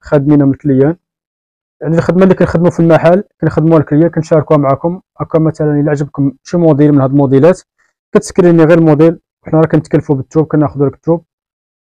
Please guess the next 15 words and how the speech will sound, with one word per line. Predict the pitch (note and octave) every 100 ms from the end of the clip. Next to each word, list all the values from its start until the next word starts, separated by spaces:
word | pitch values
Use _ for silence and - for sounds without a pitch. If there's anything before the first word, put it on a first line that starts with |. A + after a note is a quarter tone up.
| _ _
وكندير | - E3+ D#3+
لك | D3+
هاد | D3
الخياطه | - D3 C#3 C3+
هادي، | C3+ D#3+
كتعطينا | D#3 - C#3+ C#3
غير | E3
العبار | C#3 B2+ C3+
ديالك، | C3 C#3 F#3 _ _ -
والارسال | D#3 D#3+ - D#3 D3
راه | D#3
كنرسلوها | - C#3 C#3+ C#3
لك | -
حتى | -
للدار، | C3+ A#2+ C#3